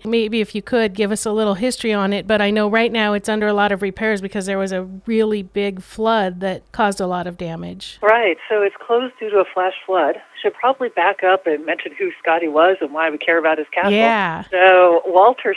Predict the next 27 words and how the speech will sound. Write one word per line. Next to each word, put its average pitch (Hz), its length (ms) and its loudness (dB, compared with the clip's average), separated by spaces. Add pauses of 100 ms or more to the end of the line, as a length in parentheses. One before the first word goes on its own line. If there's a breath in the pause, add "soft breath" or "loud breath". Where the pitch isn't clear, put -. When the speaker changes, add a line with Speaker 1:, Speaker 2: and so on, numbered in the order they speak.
(120)
Speaker 2:
Scott 170 320 2
went 175 200 -4
by 165 140 2
the 170 80 -4
name 165 240 -4
Death 165 280 2
Valley 151 360 2
Scotty. 151 440 -4
He 214 100 -10
was 226 120 -12
a - 60 -6
con 170 460 -8
man. 120 340 -8 (240)
And 165 360 2
his 220 220 2 (200)
scam 160 500 -4
was 160 220 -2
that 156 100 -4
he 175 140 -4
claimed 190 440 -6
to 208 80 0
have 156 460 -2
a 165 60 -4 (120)
gold 170 320 -2
mine 147 360 -4 (140)
in 165 340 0 (180)
Death 160 200 4